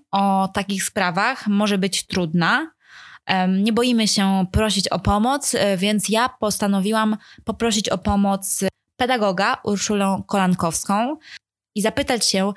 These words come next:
jak rozmawiać, by dziecko potem wiedziało, jak stawiać granice. Mm, właśnie, e, wysłuchaliśmy wszyscy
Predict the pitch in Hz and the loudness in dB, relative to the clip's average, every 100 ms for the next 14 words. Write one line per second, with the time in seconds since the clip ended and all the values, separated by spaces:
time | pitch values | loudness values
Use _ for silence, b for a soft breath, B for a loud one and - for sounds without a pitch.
0 | B - 202 240 240 202 190 180 190 202 | B -4 0 0 0 0 2 2 0 0
1 | 175 185 214 226 - 208 - 202 196 170 | -2 0 0 -2 -4 -2 -2 0 0 0
2 | 196 165 214 196 180 247 B B 185 202 | 0 2 2 4 2 0 B B 0 0
3 | 214 - - 190 196 175 190 175 175 - | 0 -2 0 0 0 0 0 2 2 0
4 | - - - _ _ _ _ - - _ | -4 -6 -10 _ _ _ _ -20 -20 _
5 | _ _ _ _ _ _ _ _ - - | _ _ _ _ _ _ _ _ -14 -12
6 | - 208 208 196 196 226 285 - 277 277 | -8 -8 -6 -4 -2 -2 -2 -2 -2 -2
7 | 269 269 269 - 208 208 208 190 208 - | -2 -2 -2 -2 -2 -2 -2 -4 -8 -10
8 | 202 214 226 - 226 202 - 214 - 220 | -8 -6 -6 -6 -6 -6 -6 -6 -8 -4